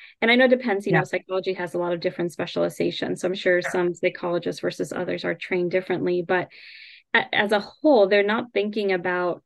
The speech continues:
Speaker 1: you know, for example, working for, and I'll give this example, right, with a, with a university counseling center.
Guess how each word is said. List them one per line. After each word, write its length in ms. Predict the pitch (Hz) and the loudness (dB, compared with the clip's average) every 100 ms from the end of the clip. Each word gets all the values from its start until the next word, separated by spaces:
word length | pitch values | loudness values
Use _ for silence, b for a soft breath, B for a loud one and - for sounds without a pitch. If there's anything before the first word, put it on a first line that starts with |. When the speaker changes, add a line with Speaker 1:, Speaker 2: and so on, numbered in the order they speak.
| - | -8
Speaker 1:
you 120 | 190 | -4
know, 200 | 180 175 | -2 -2
for 160 | 190 | -2
example, 560 | 185 185 185 180 185 175 | -2 -2 -2 2 2 2
working 540 | - 180 202 202 196 - - - 208 | -2 0 0 0 -4 -4 -10 -12 -6
for, 220 | 226 208 - | 0 -2 -2
and 320 | - 185 214 | -4 0 0
I'll 120 | 208 | 0
give 160 | 214 214 | 0 0
this 180 | 202 | 0
example, 680 | 196 180 220 330 254 185 190 | -2 -2 2 2 2 2 -2
right, 300 | 190 190 196 | 0 -2 -2
with 200 | 196 190 | -2 -2
a, 160 | 185 190 | -2 -2
with 200 | 185 185 | -4 -2
a 80 | 185 | -2
university 440 | 185 185 196 - | -2 -4 -4 -6
counseling 460 | - 185 196 202 196 | -6 -6 -4 -4 -4
center. 360 | 190 180 185 | -6 -6 -6